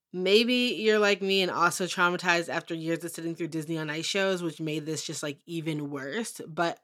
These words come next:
on the fourth night of a Disney on Ice show, right, they are moved out to A S U to play this pivotal game three. Not to mention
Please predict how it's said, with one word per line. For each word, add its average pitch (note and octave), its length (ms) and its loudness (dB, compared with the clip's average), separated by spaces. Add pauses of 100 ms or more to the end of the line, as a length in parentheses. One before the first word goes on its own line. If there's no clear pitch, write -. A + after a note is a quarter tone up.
(100)
on F#3+ 240 2
the F3 120 -2
fourth C4+ 500 2
night F#3+ 240 4
of E3 100 -4
a E3 60 -2
Disney D#3 320 -4
on D3 120 -4
Ice C#3+ 200 -4
show, A#2+ 320 -8
right, D3+ 400 -4 (340)
they E3+ 180 2
are E3+ 140 6
moved F3+ 640 4
out E3 320 0
to - 180 -8
A E3 120 0
S E3 180 -6
U E3+ 380 0 (320)
to G3 120 -4
play F3 300 -2
this E3+ 220 -2
pivotal G#3 420 -2
game E3+ 340 -2
three. G#3 520 -8 (440)
Not B3 340 4
to A#3+ 120 -4
mention F3+ 800 0